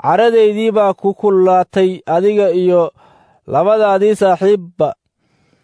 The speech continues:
waayo idinku wixii xaqa ahaa igama aydnaan sheegin sidii addoonkayga Ayuub uu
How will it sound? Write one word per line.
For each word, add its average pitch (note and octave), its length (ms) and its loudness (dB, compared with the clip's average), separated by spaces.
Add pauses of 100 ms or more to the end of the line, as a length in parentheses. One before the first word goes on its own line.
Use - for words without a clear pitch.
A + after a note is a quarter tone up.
(220)
waayo G3 540 0
idinku G#3+ 340 -2
wixii G#3 320 0
xaqa G3 460 -2
ahaa F3+ 340 0 (160)
igama F#3 480 -2
aydnaan G3+ 380 0
sheegin F3 440 0
sidii G3 540 -4 (180)
addoonkayga F#3 840 0
Ayuub G3 360 -2
uu G3+ 460 -2